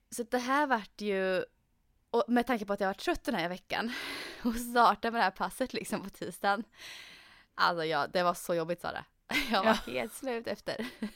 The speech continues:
Speaker 1: <laughs> Och jag tänkte nästan faktiskt när jag startade så här, ska jag, ska jag strunta i det här passet och bara jogga? Var min tanke. Ehm, jag kanske borde det, men samtidigt så, så var det ändå så här att jag, jag låg ändå på ganska bra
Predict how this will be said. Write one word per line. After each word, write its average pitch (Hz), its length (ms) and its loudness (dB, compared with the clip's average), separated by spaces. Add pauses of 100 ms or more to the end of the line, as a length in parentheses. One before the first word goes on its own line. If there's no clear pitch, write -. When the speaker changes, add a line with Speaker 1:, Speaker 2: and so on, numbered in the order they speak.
(140)
Speaker 1:
<laughs> - 500 -14
Och 220 120 0
jag 202 160 2
tänkte 247 440 0
nästan 254 560 0
faktiskt 185 300 -8
när 170 60 -2
jag 170 80 -6
startade 170 220 -4
så - 80 -4
här, 151 80 -4
ska 165 600 0
jag, 208 280 0 (500)
ska - 400 -8
jag 185 120 -6
strunta 202 460 -4
i - 20 0
det 185 40 0
här 175 40 -8
passet - 320 -12
och 165 60 -10
bara 160 200 -8
jogga? 160 500 -6
Var 175 120 -4
min 165 100 -4
tanke. 165 360 -6 (960)
Ehm, 165 600 -4 (380)
jag 214 160 -2
kanske 214 320 -2
borde 214 260 0
det, 190 180 2
men 214 140 -2
samtidigt 208 760 -2
så, 185 520 0 (1400)
så - 180 -8
var 208 200 2
det 214 80 4
ändå 214 160 -2
så - 100 -2
här 190 60 0
att - 80 -8
jag, 190 200 -2
jag 196 240 -2
låg 247 300 -2
ändå 196 160 -2
på 165 100 -8
ganska 160 340 -6
bra 147 400 -6